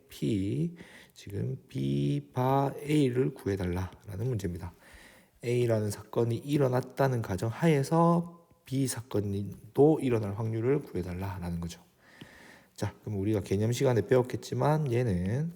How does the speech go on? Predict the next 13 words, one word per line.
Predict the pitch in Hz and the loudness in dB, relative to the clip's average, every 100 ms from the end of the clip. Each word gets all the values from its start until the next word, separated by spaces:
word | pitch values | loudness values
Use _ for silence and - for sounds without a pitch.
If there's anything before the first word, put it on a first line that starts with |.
| - - - _ - | -12 -20 -20 _ -10
자, | 101 92 92 - | -6 -4 -6 -10
피에이 | - 135 131 131 135 131 - 127 131 120 | -10 -4 -2 0 -2 -4 -4 2 2 2
분의, | - 110 139 120 - _ _ - _ _ _ - | -2 -2 -2 -4 -10 _ _ -20 _ _ _ -20
예, | 90 _ - - | -20 _ -20 -16
피에이 | - 123 127 135 139 139 - _ _ - 110 110 120 131 147 - - - _ _ - _ | -6 -2 -2 -2 -4 -8 -14 _ _ -8 0 2 2 0 -4 -10 -20 -20 _ _ -20 _
곱사건 | - 98 - 117 - 131 139 135 - | -6 -4 -2 -4 0 2 2 -2 -8
B다. | 127 117 113 - _ - | -6 -4 -6 -10 _ -20
예, | - - | -18 -10
이렇게 | 113 117 - 104 | -8 -8 -4 -6
구할 | - 104 101 | -4 -4 -4
수 | - | -6
있다라고 | 101 104 - 101 95 95 92 | -10 -10 -8 -8 -6 -8 -6
배웠고, | - 120 95 - 85 101 92 | 2 4 2 0 -2 -2 -2